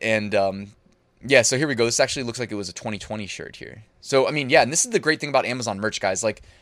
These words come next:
sometimes you upload a design like this one behind me in twenty twenty. Next thing you know, every single year, it's making you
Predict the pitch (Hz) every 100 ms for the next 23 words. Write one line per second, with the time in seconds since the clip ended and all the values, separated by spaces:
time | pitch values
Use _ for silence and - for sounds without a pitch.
0 | _ - 165 170 202 175 143 160 165 175
1 | - - 143 139 113 120 131 151 135 123
2 | 135 143 120 117 135 147 147 113 110 127
3 | 113 - 180 190 180 _ _ _ _ 110
4 | 151 - 160 143 135 170 214 - 139 151
5 | 165 - 165 156 151 104 110 151 214 -
6 | _ _ - 156 156 156 160 151 147 147